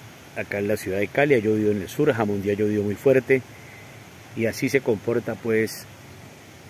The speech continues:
la Quebrada Guarruz, su tanque de Senador, y el río Cañabralejo, con el saludo respectivo para la ingeniera sanitaria Solange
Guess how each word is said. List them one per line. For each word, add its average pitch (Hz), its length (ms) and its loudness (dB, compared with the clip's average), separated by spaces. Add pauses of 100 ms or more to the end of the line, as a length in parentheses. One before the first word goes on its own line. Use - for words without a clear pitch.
(360)
la 123 220 2
Quebrada 120 380 2
Guarruz, 117 440 0
su - 220 -10
tanque 104 300 -8
de 104 60 -2
Senador, 95 540 -2 (1120)
y 135 300 0
el 101 220 0
río 107 200 0
Cañabralejo, 107 500 -2
con 113 200 -2
el 95 60 -6
saludo 107 320 -2
respectivo 107 580 -4
para 104 200 -6
la 95 80 -4
ingeniera 92 280 -8
sanitaria 95 580 -8 (720)
Solange 98 460 -8